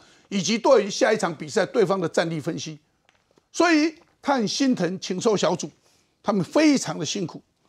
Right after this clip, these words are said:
当然，蔡其昌也感谢了棒球队，团结了国家。他甚至哽咽说：“去了立法院，很像两个世界。”为什么？再提总预算，蔡其昌说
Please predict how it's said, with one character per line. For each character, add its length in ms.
当 120
然， 220
蔡 120
其 140
昌 200
也 160
感 180
谢 160
了 60
棒 180
球 140
队， 200
团 220
结 120
了 80
国 180
家。 180
他 140
甚 200
至 120
哽 160
咽 160
说 220
：“去 180
了 80
立 160
法 180
院， 180
很 200
像 220
两 120
个 100
世 180
界。” 240
为 100
什 140
么？ 320
再 200
提 240
总 200
预 60
算， 300
蔡 160
其 120
昌 160
说 240